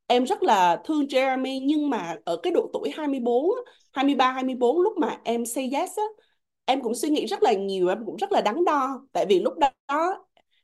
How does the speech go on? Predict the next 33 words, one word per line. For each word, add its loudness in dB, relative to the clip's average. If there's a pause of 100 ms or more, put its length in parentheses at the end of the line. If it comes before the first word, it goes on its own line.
(120)
em 4
nghĩ 2
là 4
lúc -2
đó 2
em 2
cũng -6
chưa 2
đủ 2 (560)
hundred 4
percent 0
là -2
niềm -4
tin 2
vào 0
bản -4
thân -2
đâu. -4 (380)
Tại 2
vì 2
đối 4
với 0
em 2
á, -4 (120)
khi -4
mà 0
mình -2 (100)
say -4
yes 2
với -4
một -2
ai -2
đó, -4